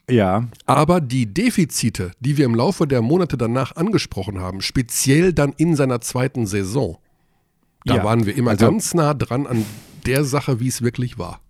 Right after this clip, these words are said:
Speaker 1: Also zwei Sachen dazu. Ich glaube nicht, dass ganz Europa bei den Bayern spielen und trainieren will. Das ist einfach noch nicht so. Also das hätten wir gerne, aber ich glaube nicht, dass das so ist. Also du
Speaker 2: Mhm.
Speaker 1: kriegst nicht jeden Spiel, das ist einfach so.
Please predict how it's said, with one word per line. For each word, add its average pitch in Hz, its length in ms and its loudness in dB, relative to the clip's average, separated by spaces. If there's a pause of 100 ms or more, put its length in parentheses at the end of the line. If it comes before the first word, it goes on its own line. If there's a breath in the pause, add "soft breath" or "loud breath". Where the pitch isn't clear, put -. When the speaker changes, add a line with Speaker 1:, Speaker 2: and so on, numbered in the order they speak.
(540)
Speaker 1:
Also 120 320 -4
zwei 117 800 0
Sachen 165 320 2
dazu. 165 500 0
Ich 131 140 -4
glaube 131 160 2
nicht, 143 120 0
dass 156 120 -2
ganz 127 160 0
Europa 120 320 2
bei 101 120 -2
den 98 160 -4
Bayern 107 280 -4
spielen 120 280 -2
und 113 120 2
trainieren 123 340 0
will. 165 260 0
Das 98 200 -6
ist 113 100 -10
einfach 131 220 0
noch 139 100 0
nicht 147 160 -4
so. 170 180 -4 (220)
Also 98 240 -2
das 101 460 -8 (340)
hätten 131 420 -2
wir 151 140 4
gerne, 156 540 0 (100)
aber 104 200 -6
ich 104 100 -8
glaube 117 180 -2
nicht, 131 220 0
dass 117 100 -4
das - 200 -6
so 117 100 0
ist. 151 280 -4
Also 95 160 -4
du 95 60 -4
Speaker 2:
Mhm. 92 60 -4
Speaker 1:
kriegst 139 260 -4
nicht 120 160 0
jeden 107 220 2
Spiel, 143 220 -6
das 135 160 -6
ist 143 60 -12
einfach 151 260 -2
so. - 80 -20